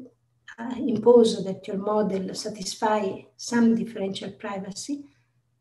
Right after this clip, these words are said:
I mean, your algorithms to, to, to produce a model satisfies a differential privacy, then you cannot do better than trivial accuracy. Um, or, uh, more precisely,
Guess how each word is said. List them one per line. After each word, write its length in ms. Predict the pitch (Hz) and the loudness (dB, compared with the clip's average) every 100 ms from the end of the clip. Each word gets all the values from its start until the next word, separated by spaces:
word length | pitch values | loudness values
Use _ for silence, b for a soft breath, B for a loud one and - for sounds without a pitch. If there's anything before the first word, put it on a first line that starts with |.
| - | -14
I 80 | 185 | -8
mean, 380 | 185 185 185 | -4 -4 -4
your 180 | 185 185 | -4 -4
algorithms 840 | 196 202 196 190 190 - - 190 - _ _ - _ _ _ _ | -4 -4 -4 -2 -4 -8 -12 -14 -14 _ _ -20 _ _ _ _
to, 200 | 185 - _ - | -16 -16 _ -12
to, 300 | 190 185 175 | -8 -8 -10
to 100 | 185 | -12
produce 400 | 190 185 - - | -4 -4 -2 -4
a 80 | 202 | -2
model 340 | 190 165 180 | -2 -4 -6
satisfies 680 | - - - - - 196 - | -8 -10 -12 -10 -8 -8 -8
a 60 | |
differential 480 | 170 - 185 190 247 | -8 -6 -8 -6 -8
privacy, 640 | 240 208 208 214 - 285 B B B B B B _ _ | -8 -10 -10 -12 -8 -8 B B B B B B _ _
then 680 | 240 254 269 269 294 285 - - _ _ _ _ | 2 4 6 6 6 2 -6 -20 _ _ _ _
you 140 | 240 | 0
cannot 360 | 233 254 240 233 | 4 6 6 4
do 280 | 233 240 226 | 2 2 4
better 360 | 220 214 247 226 | 2 0 -4 -2
than 200 | 214 196 | -2 -4
trivial 400 | - 190 190 190 | -6 -4 -4 -4
accuracy. 760 | - - 180 175 - - - - _ - _ _ _ _ _ | -10 -10 -10 -8 -8 -8 -10 -12 _ -20 _ _ _ _ _
Um, 640 | 214 196 190 190 185 185 - | -8 -6 -4 -4 -4 -6 -8
or, 180 | 202 190 | -6 -4
uh, 220 | 190 185 185 - | -2 -4 -6 -8
more 300 | 233 208 208 - | -4 -2 -4 -2
precisely, 920 | 226 226 220 208 208 214 233 339 B | -2 -2 -2 -2 -2 0 0 -2 B